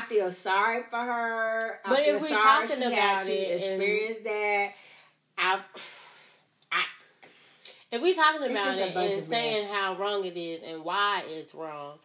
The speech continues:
Speaker 1: Right.
Speaker 2: we could be helping somebody. Because if he doing it, how many other people think you really, how many other people do you think is really doing this? And furthermore, why didn't the doctor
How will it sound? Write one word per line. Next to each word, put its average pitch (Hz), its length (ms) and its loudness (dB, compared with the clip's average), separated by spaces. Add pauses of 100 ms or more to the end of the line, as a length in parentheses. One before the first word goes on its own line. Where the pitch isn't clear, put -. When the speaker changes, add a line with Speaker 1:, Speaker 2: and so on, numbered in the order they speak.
(120)
Speaker 1:
Right. 143 300 -10 (480)
Speaker 2:
we 247 160 -2
could 254 100 -6
be 226 120 -4
helping 196 240 -6
somebody. 170 440 -14 (1080)
Because 208 220 -2
if 214 80 -2
he 339 160 4
doing 208 260 0
it, 196 120 -4
how 311 100 2
many 370 160 6
other 277 180 2
people 220 220 -6
think 185 240 -4
you 185 160 -8
really, 175 260 -8 (360)
how 277 240 -2
many 262 240 -6
other 202 180 -8
people 190 300 -12
do 175 60 -16
you 175 120 -14
think 175 320 -20 (180)
is - 200 -16
really - 280 -18
doing - 280 -20
this? - 280 -20 (680)
And 208 120 -4
furthermore, 285 480 2 (200)
why 480 180 4 (180)
didn't 320 120 2
the 247 40 4
doctor 240 600 2